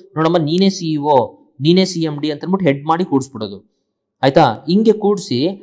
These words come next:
ಅಕಸ್ಮಾತ್ ಕಂಪ್ನಿ ಏನಾದ್ರೂ ಅವಳು ಮ್ಯಾನೇಜ್ ಮಾಡಕ್ಕಾಗ್ಲಿದೆ, ಕಂಪ್ನಿ ಏನಾದ್ರೂ ಮುಚ್ಚೋಗ್ಬಿಡ್ತು ಅಂತಂದ್ರೆ, ನೋಡು, ಅದಕ್ಕೆ ಹೇಳೋದು ವುಮೆನ್ ಅನ್ನ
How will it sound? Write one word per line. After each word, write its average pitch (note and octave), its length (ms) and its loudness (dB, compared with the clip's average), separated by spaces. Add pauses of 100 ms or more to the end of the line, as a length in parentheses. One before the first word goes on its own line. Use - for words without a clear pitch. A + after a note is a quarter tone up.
(140)
ಅಕಸ್ಮಾತ್ F#3+ 480 -2
ಕಂಪ್ನಿ F3+ 340 -2
ಏನಾದ್ರೂ F#3+ 440 -4
ಅವಳು E3 440 0
ಮ್ಯಾನೇಜ್ D#3 400 -6
ಮಾಡಕ್ಕಾಗ್ಲಿದೆ, E3+ 540 -6
ಕಂಪ್ನಿ D#3 340 -6
ಏನಾದ್ರೂ D#3+ 400 -6
ಮುಚ್ಚೋಗ್ಬಿಡ್ತು D#3 580 -2
ಅಂತಂದ್ರೆ, C3+ 720 -10
ನೋಡು, C#3+ 160 6
ಅದಕ್ಕೆ D#3+ 280 2
ಹೇಳೋದು D3 260 0
ವುಮೆನ್ D3+ 380 -6
ಅನ್ನ D3+ 100 -10